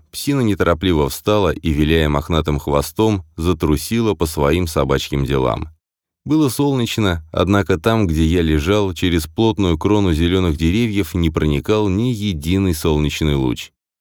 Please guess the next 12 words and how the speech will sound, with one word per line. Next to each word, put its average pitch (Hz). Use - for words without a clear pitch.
Ещё 107
кружилась 107
голова, 92
а 82
во 78
рту 78
стоял 90
неприятный 85
привкус 85
от 73
горького 76
пойла. 73